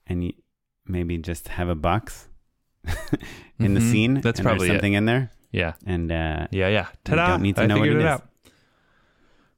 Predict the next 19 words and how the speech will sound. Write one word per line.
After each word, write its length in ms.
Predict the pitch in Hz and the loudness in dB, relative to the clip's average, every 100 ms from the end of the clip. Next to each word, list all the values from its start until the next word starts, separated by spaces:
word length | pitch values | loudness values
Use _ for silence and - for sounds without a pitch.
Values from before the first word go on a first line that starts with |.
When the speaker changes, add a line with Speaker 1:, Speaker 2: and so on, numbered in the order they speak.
| - | 0
Speaker 2:
Well, 180 | 139 | 2
we'll 140 | 135 160 | 4 2
see. 360 | - 143 117 92 - - | 2 4 4 4 2 2
Um, 380 | 131 120 117 113 | 2 4 4 2
I'll 160 | 120 | 2
circle 280 | 127 160 131 | 2 2 2
back 240 | 113 107 101 | 2 2 2
if 80 | 101 | 0
I 80 | |
figure 260 | 95 104 101 | 0 2 2
out 100 | 95 | 4
what 100 | 98 | 2
the 80 | 95 | 2
box 320 | 95 95 - | 0 -2 0
is. 320 | 117 82 104 | 0 2 -2
Speaker 1:
<laughs> 40 | - | -2
Speaker 2:
Um, 340 | 104 87 87 | -2 -2 -4
so 220 | - 120 104 | -2 0 0
instead, 560 | 104 - 135 123 104 | -2 -2 0 2 0